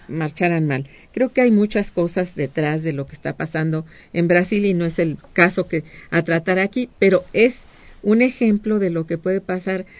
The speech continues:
cuando supuestamente las cosas, las cosas van, las cosas marchan. Pero cuando ni marchan, y tú pones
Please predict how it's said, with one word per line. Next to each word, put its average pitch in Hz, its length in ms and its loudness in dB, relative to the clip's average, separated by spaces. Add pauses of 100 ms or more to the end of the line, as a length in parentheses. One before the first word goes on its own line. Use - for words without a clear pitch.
(160)
cuando 175 560 2
supuestamente 190 880 -2
las 165 220 -4
cosas, 175 320 -4 (260)
las 160 200 -4
cosas 175 280 -4
van, 143 220 -2 (300)
las 147 160 -6
cosas 147 320 -6
marchan. 156 420 -2 (680)
Pero 180 220 4
cuando 180 400 2
ni 180 180 4
marchan, 196 560 2 (520)
y 196 140 -2
tú 220 200 -2
pones 233 460 0